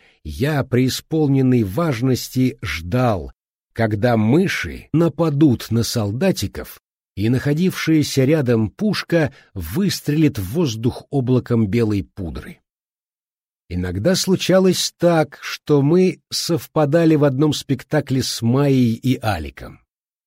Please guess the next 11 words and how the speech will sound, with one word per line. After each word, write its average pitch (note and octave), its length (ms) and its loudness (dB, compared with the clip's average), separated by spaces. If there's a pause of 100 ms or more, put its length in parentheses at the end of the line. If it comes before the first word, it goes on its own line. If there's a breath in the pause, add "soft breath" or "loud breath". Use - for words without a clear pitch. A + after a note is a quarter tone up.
(640)
Майю G3 460 2
я E3 200 2
помню E3+ 640 2
еще C3+ 600 0
одной B2+ 400 2
из C#3 100 0
снежинок A#2 800 0
в E2+ 180 -8
вальсе B2+ 380 -2
"Снежных A2+ 540 -2
хлопьев". F#2+ 840 -6